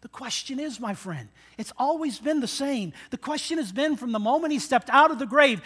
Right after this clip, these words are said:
The question has always been the same. It'll always be the same. Will you accept the gift that I've given?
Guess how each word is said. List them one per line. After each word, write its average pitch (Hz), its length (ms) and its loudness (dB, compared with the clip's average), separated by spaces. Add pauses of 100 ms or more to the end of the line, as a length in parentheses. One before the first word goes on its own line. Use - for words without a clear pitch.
(120)
The 262 80 -6
question 302 440 0
has 226 180 -6
always 302 360 6
been 311 200 0
the 285 100 -2
same. 311 380 4 (160)
It'll 262 200 4
always 294 460 6
be 302 200 4
the 269 100 0
same. 226 380 2 (160)
Will 320 600 0
you 302 640 0
accept 285 800 4 (300)
the 190 160 -4
gift 208 600 -4 (360)
that 175 120 -12
I've 147 240 -10
given? - 260 -14